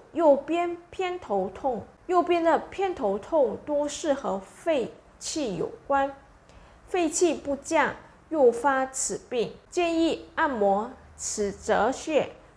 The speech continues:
和腹流穴，可以改善此症状。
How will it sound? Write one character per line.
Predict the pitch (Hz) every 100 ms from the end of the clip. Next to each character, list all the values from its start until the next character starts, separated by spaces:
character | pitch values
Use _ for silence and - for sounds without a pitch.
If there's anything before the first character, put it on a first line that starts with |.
| -
和 | 208
腹 | 220 - 320
流 | 202 196
穴， | - 277 - - - - - -
可 | - 220
以 | 240 233
改 | 226 196
善 | - 285 247 -
此 | - - 185
症 | - 285 208
状。 | - 240